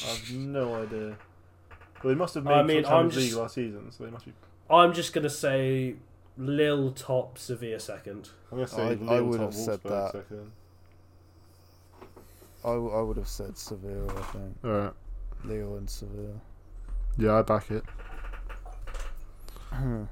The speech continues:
Speaker 3: Only because Seville were, like, a bit more consolidated, I think, but <laughs> that's my only reasoning.
Speaker 1: All right, the final
Speaker 2: Fair.
Speaker 1: group, Group H, we have Juve, Chelsea, Zenit, and Malmo.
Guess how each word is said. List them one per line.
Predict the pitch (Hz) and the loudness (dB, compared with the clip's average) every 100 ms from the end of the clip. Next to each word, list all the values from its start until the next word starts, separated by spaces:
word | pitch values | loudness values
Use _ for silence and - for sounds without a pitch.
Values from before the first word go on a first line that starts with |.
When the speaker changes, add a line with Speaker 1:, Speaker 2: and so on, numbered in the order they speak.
| - | -2
Speaker 3:
Only | 123 117 110 | 0 2 0
because | 240 113 101 | -2 -4 -4
Seville | - - 113 113 107 | -4 -4 0 0 0
were, | 104 | 0
like, | 104 101 101 - - - - - | -2 -2 -6 -10 -16 -18 -20 -14
a | 123 | -8
bit | 113 107 | -6 -6
more | 107 104 98 - - - - - - - - | -4 -6 -6 -12 -10 -10 -12 -16 -18 -20 -14
consolidated, | 113 98 - 104 101 101 101 107 | -12 -8 -6 -6 -6 -8 -8 -8
I | 95 | -8
think, | 107 104 - | -8 -10 -10
but | 98 - - | -10 -10 -6
<laughs> | 160 247 | -4 0
that's | 190 143 147 | 2 2 2
my | 175 | 2
only | 147 127 127 | 4 4 4
reasoning. | 143 131 - 143 143 - 131 - | 2 0 0 -2 -4 -6 -12 -4
Speaker 1:
All | 127 | 0
right, | 113 | 0
the | 117 | 0
final | 120 135 139 | 4 4 4
Speaker 2:
Fair. | 127 | 2
Speaker 1:
group, | 127 120 - | 2 2 0
Group | 127 127 - 123 | 0 0 0 -2
H, | 107 - - | -2 -4 -10
we | 117 | -8
have | 104 120 104 101 104 - - - - | -6 -4 -2 -4 -8 -16 -20 -20 -12
Juve, | 117 120 139 131 135 131 160 - - - - - - - | -4 2 2 6 6 6 2 -8 -16 -20 -20 -20 -14 -4
Chelsea, | - 139 135 - 110 117 139 147 - - - - - | 4 6 6 2 -4 -2 -4 -10 -20 -20 -20 -18 -8
Zenit, | 120 117 127 113 131 - - | 0 4 4 4 -2 -6 -6
and | 113 110 | -4 -2
Malmo. | 113 113 101 98 | 2 2 0 -6